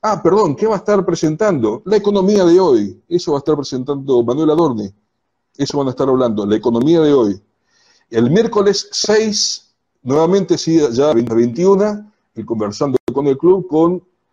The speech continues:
Adriano Mandolesi, economista y analista de mercado desde Rosario, va a estar presentando la segunda gran depresión.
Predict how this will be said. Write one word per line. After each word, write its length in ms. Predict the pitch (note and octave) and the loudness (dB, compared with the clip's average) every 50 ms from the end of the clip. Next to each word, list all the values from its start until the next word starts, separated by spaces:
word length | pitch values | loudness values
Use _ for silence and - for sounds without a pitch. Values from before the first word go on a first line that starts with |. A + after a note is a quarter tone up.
| _ | _
Adriano 420 | - B2+ C3+ D#3+ F#3 G3 F#3+ F3+ F3 | -2 -2 0 2 2 2 2 2 0
Mandolesi, 680 | F#3 G3 F#3+ D#3+ D3+ E3+ F#3+ F3 C#3 - D3 C#3 C#3 | 0 -2 0 0 2 2 2 0 -2 -2 -2 0 0
economista 640 | C3 C3 C3 A#2+ B2+ D3+ F3 E3+ - - F3 E3 - - | 0 0 -2 -2 0 0 -2 -2 0 -2 -2 -2 -4 -4
y 140 | C3 B2+ C#3+ | -4 -2 -2
analista 460 | D3+ D3 C3+ D3+ F#3 F3+ - - D#3+ | 0 0 0 -2 -2 -2 -4 -2 -2
de 100 | E3 D#3 | 0 0
mercado 500 | D3 C3 C3+ - F3 E3+ E3 C#3+ C3+ A#2+ | -2 -4 -4 -4 -2 2 2 2 2 2
desde 140 | A#2 A2 G#2 | 0 -2 -4
Rosario, 680 | G#2 A2 - - F3+ E3+ C3+ A2+ G#2 A2 C3 D3+ - _ _ _ _ _ _ _ _ _ _ _ _ _ _ _ _ _ _ _ _ _ - | -4 -6 -4 -2 -2 -2 -2 0 0 0 0 -2 -4 _ _ _ _ _ _ _ _ _ _ _ _ _ _ _ _ _ _ _ _ _ -6
va 60 | C#3+ | -4
a 20 | |
estar 160 | D3+ - E3 D#3 | -2 -2 -2 -2
presentando 640 | E3+ D3 - D3 C3+ C3+ D#3+ E3 D#3+ D#3+ E3+ - - | -2 -2 -4 -4 -2 -2 -2 0 2 2 0 0 0
la 220 | B2+ B2+ C#3 C#3 | 0 0 0 -2
segunda 680 | - - C#3+ C3+ C3+ D3+ F#3+ G3+ F#3+ F3+ E3+ E3 E3+ | -2 -2 -2 -2 0 0 0 0 0 0 0 0 0
gran 360 | D3+ C3+ B2 C#3 D3+ D3 C3+ A#2 | 2 2 2 2 0 0 0 2
depresión. 880 | A#2 A2+ G#2 - G#2 G2+ A2 - - - C#3 F3 G3 F#3+ D3+ A2+ F2+ | 2 2 2 0 -4 -4 -4 -4 -2 0 2 2 2 0 -2 -6 -8